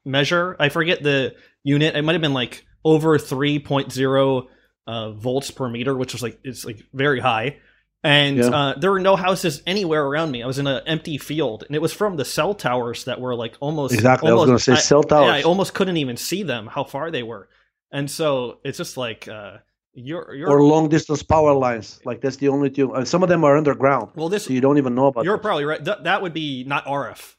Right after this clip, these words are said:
Speaker 1: though, right? The radio frequency.
Speaker 2: Oh, yeah, yeah, exactly. Yeah, yeah,
Speaker 1: Bu-,
Speaker 2: yeah.
Speaker 1: but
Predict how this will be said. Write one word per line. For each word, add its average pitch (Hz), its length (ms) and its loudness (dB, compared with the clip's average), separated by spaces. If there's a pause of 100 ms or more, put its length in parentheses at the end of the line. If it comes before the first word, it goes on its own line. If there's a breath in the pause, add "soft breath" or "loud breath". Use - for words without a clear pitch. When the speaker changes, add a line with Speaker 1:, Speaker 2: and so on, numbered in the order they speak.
Speaker 1:
though, 120 140 -8
right? 113 340 -12
The 127 180 -12
radio 123 240 -8
frequency. 147 400 -4
Speaker 2:
Oh, 143 60 8
yeah, 147 220 8
yeah, 127 100 6
exactly. 113 420 2
Yeah, 117 80 2
yeah, 107 200 0
Speaker 1:
Bu-, 95 140 -12
Speaker 2:
yeah. 101 160 -10
Speaker 1:
but 151 460 0